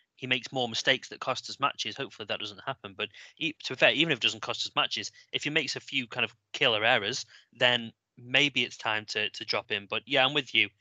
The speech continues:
Um, let's not, let's not drop him already. It's, it's very, very harsh. At least then, you know, we've got Davis. We know at least we've got a good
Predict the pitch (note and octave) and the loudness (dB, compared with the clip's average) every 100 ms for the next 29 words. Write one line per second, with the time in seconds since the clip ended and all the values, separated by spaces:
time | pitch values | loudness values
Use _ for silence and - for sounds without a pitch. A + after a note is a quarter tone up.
0 | _ - A2+ A#2 - C3 D3 - C#3 A2+ | _ -6 -4 -4 -4 0 0 0 -4 -4
1 | - - A#2 - A2 A2+ - A2 G#2+ G#2+ | -8 -8 -8 -6 -4 -4 -2 -2 2 2
2 | A2 G#2 A2+ - - - A#2+ A2+ D3 C3 | 0 -6 -10 -10 -12 -20 -16 2 6 6
3 | A2+ G#2+ G2+ G#2+ G#2 G#2+ - - - - | 4 2 -2 -2 -2 -2 -6 -12 -8 -4
4 | C#3+ F3 D#3+ - C3 C3 C3 B2 B2 - | 2 2 4 6 6 6 0 -2 -2 0
5 | D3+ - B2 B2 B2+ - A2 A2+ B2 C#3 | -2 2 2 4 2 0 -6 -6 -2 2
6 | C#3 B2 A#2+ C3 A#2+ A2 A2 G#2 A#2+ | 2 2 -2 -4 -4 -4 -4 -2 -4